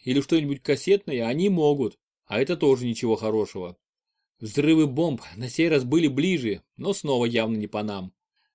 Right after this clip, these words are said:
Беглый взгляд на окружающий пейзаж показал, что никого из моих ребят, похоже, не задело. Зато дальше нас на добочной дороге потянулся к небу чёрный дым. Попали таки в кого-то. Интересно, в кого? Я с удовлетворением отметил,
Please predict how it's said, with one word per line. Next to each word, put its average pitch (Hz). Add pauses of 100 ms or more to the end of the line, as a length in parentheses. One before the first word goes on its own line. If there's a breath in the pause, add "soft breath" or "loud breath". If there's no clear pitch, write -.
Беглый 131
взгляд 117
на 113
окружающий 113
пейзаж 120
показал, 151 (160)
что -
никого 123
из 110
моих 120
ребят, 151
похоже, 143
не 135
задело. 110 (540)
Зато 117
дальше 131
нас 156
на 127
добочной 120
дороге 147
потянулся 135
к -
небу 170
чёрный 175
дым. 123 (500)
Попали 123
таки 196
в 202
кого-то. 202 (400)
Интересно, 123
в -
кого? 143 (600)
Я 143
с -
удовлетворением 160
отметил, 151